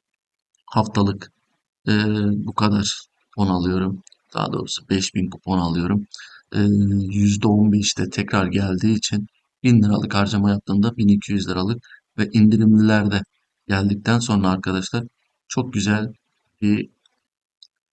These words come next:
oyun gelişimi sağlayabiliyorum arkadaşlar.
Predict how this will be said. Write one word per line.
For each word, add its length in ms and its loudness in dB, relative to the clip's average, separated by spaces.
oyun 280 2
gelişimi 540 -2
sağlayabiliyorum 1400 -6
arkadaşlar. 920 -12